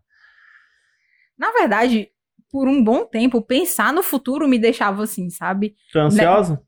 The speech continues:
Speaker 1: Já fui mais, já fui mais. Depois desse, desse ciclo da, do, de mudar de curso, eu era muito mais, nesse tempo eu era muito mais ansiosa, que eu ficava, "Meu Deus, e agora?" Eu achava que eu ia ser podre de rica aqui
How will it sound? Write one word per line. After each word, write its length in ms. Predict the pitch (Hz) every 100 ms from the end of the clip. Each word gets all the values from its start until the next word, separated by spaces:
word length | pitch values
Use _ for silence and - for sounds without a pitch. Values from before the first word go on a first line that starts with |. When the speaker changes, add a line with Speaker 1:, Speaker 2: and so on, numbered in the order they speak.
| _ _ _ _ _ _ _ _
Speaker 1:
Já 200 | 226 254
fui 220 | 294 349 392
mais, 520 | 523 339 220 202 -
já 200 | 226 240
fui 160 | 262 302
mais. 280 | 339 254 226
Depois 320 | 233 285 320
desse, 280 | 320 285 226
desse 280 | 208 220 247
ciclo 480 | - 262 247 214 196
da, 440 | 190 185 180 180 _ _ _ _
do, 760 | 185 202 190 202 190 185 180 175 196
de 160 | 190
mudar 340 | 240 220 202 269
de 140 | 254
curso, 720 | - 262 311 - - 180 190 _ _ _ _ _ _
eu 180 | 208 220
era 180 | 226 254
muito 400 | 254 262 392 330
mais, 320 | 202 180 185
nesse 280 | 202 - 214
tempo 220 | 220 220
eu 40 |
era 140 | 208 214
muito 300 | 214 247 285
mais 200 | 294 277
ansiosa, 400 | 269 349 254 233
que 80 | 233
eu 40 |
ficava, 320 | - 233 208
"Meu 220 | 220 214
Deus, 300 | 302 381 392
e 60 | 330
agora?" 420 | 294 311 349 240
Eu 80 | 208
achava 320 | 226 220 220
que 80 | 226
eu 20 |
ia 40 | 220
ser 100 | 220
podre 360 | - 226 311
de 100 | 381
rica 240 | 381 370 370
aqui 240 | 349 339